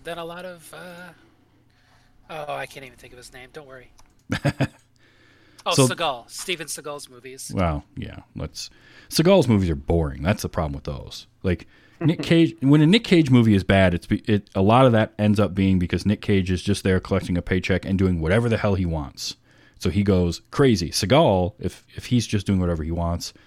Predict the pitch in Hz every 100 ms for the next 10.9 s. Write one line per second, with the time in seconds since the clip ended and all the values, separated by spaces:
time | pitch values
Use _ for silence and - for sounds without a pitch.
0 | _ _ - - - - 82 - - 92
1 | - - - - - _ _ 98 98 92
2 | 80 92 101 98 95 95 87 82 82 80
3 | - _ - - 87 104 82 78 90 -
4 | 98 92 87 85 - 80 78 85 73 -
5 | - - _ - - - _ - - -
6 | - - - - - - - _ _ _
7 | _ _ _ 113 120 101 69 55 - _
8 | _ _ 87 92 90 90 87 110 101 107
9 | 110 110 107 101 101 - 95 85 - -
10 | 113 113 101 92 101 87 - -